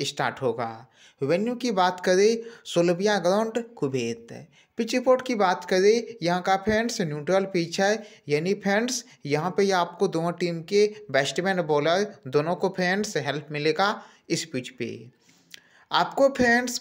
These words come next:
फुल टीम बनाकर दूंगा Telegram पर, तो आप लोग Telegram से भी ज्वाइन जरूर हो जाना। आपको Telegram चैनल का लिंक मिलेगा इसी वीडियो के डिस्क्रिप्शन बॉक्स में, आप लोग लिंक से Telegram से ज्वाइन हो जाना।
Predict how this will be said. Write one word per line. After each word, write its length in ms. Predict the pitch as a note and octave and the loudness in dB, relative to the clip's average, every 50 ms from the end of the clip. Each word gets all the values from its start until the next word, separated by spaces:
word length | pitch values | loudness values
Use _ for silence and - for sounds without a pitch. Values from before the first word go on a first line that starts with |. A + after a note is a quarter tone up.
| - | -4
फुल 180 | - A3 G#3+ G#3 | -2 0 0 0
टीम 200 | G#3+ A#3+ B3 A#3 | 0 -2 0 0
बनाकर 400 | A3 G#3 G3 F#3+ F#3+ G3 G3+ G3+ | 0 2 2 0 0 2 0 0
दूंगा 360 | F3+ F#3 F#3+ F#3 F3+ G3 F#3+ G3 | 2 0 -4 0 0 0 0 0
Telegram 420 | F3+ D3+ D3 C#3+ D#3 D3+ D#3 E3+ E3 | -2 -4 -2 0 2 2 0 0 0
पर, 300 | - F3+ F3 F3 F#3 G3 F#3+ - - - _ | 2 2 4 4 4 2 -2 -6 -14 -8 _
तो 100 | - E3 E3+ | 2 4 4
आप 220 | E3 D#3+ D#3+ - | 4 4 2 2
लोग 240 | F#3 G3 F#3+ F#3+ - | 2 2 2 0 -2
Telegram 440 | E3+ C#3+ C#3+ C3+ D3 D3+ D#3 D#3+ E3 | -2 -2 0 0 0 0 0 -2 -2
से 160 | - F#3 F3 | -2 -2 -2
भी 100 | E3+ E3+ | -2 0
ज्वाइन 400 | D3 F3 E3+ E3 E3 E3+ E3+ E3+ - - - _ - | 0 2 2 4 2 2 -2 -6 -12 -20 -20 _ -2
जरूर 280 | E3 A3+ B3 C4 A#3 G3 | 2 4 6 6 4 4
हो 160 | D#3 D#3 D3 | 4 2 2
जाना। 300 | C#3+ D3+ C#3+ D3 D#3 E3 F3 F#3 F#3 - - - _ _ - | 2 2 0 0 -2 -2 -2 -4 -6 -10 -20 -20 _ _ 0
आपको 380 | D#3+ F#3 F#3+ - - C4 C4 C4 | 0 0 0 0 2 2 2 4
Telegram 480 | B3+ G#3+ F3+ F3 E3+ F#3+ - A3 A3+ | 4 2 0 2 0 0 0 0 -2
चैनल 300 | A3 - G#3 G3 F#3+ F#3+ | 0 0 0 0 0 -2
का 160 | F#3+ - F#3+ F3+ | -2 0 0 2
लिंक 280 | E3+ F3 F#3 F#3+ - G3+ | 2 0 -2 -2 -4 -4
मिलेगा 440 | F3+ F3+ E3+ F3 F3 E3+ F#3 F#3+ F#3 F#3+ F#3+ - | -4 -2 -2 -2 -2 0 0 0 0 -2 -4 -6
इसी 200 | F3+ - - A3 G#3 | -8 -4 -2 -2 -2
वीडियो 360 | F3 F#3+ F3+ E3+ F3+ F3+ F3 | -2 -4 -4 0 0 0 0
के 200 | F3 F3 G3+ G#3 | 0 2 0 0
डिस्क्रिप्शन 640 | G#3+ G#3+ E3 - - D3 D3 E3+ F3 - - A3 G#3 | 0 0 -8 -14 -12 -6 -6 -6 -6 -4 -4 -4 -2
बॉक्स 320 | F3+ E3+ D#3+ D#3+ D#3+ - | 0 0 0 0 0 -4
में, 260 | G3+ G3 A3 A#3+ B3+ - - - - - | -2 -2 0 -2 -2 -6 -12 -16 -6 -2
आप 220 | - D#3 D#3 - | -2 -2 0 0
लोग 180 | F3+ F3+ E3 E3 | 0 0 0 0
लिंक 240 | D#3+ F3+ G#3+ C4 | -2 -2 -2 -4
से 180 | - - F#3 - D#3 | -2 -4 -4 -2 -2
Telegram 400 | D3 C#3+ D3+ D3+ D#3 D#3 D#3+ F3 | -2 -2 0 0 0 -2 -2 -2
से 120 | - F3+ D3 | -4 -4 -2
ज्वाइन 380 | D3+ D#3+ E3+ F#3+ G#3+ A3 A#3 A3+ - - _ _ - | 0 2 2 2 2 0 -2 -8 -12 -20 _ _ 0
हो 120 | C#3 C#3 C3 | 2 2 4
जाना। 500 | B2+ A#2+ A#2 A#2 A2+ A2 A#2 - - | 2 2 0 -2 -4 -8 -10 -14 -18